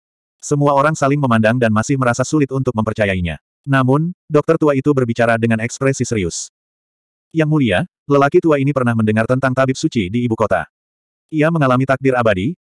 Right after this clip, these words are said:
itulah sebabnya ia memiliki prestasi seperti itu di bidang pengobatan." Apa yang dikatakan Jenderal Lin mungkin saja terjadi. Tidak ada waktu yang terbuang. "Jenderal Lin, segera kirim putriku ke desa Huangshi.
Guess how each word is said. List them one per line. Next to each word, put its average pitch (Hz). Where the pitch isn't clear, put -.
itulah 147
sebabnya 131
ia 120
memiliki 110
prestasi 120
seperti 120
itu 107
di 117
bidang 131
pengobatan." 92
Apa 170
yang 151
dikatakan 123
Jenderal 120
Lin 131
mungkin 135
saja 135
terjadi. 92
Tidak 151
ada 139
waktu 143
yang 131
terbuang. 101
"Jenderal 147
Lin, 117
segera 151
kirim 147
putriku 131
ke 127
desa 123
Huangshi. 98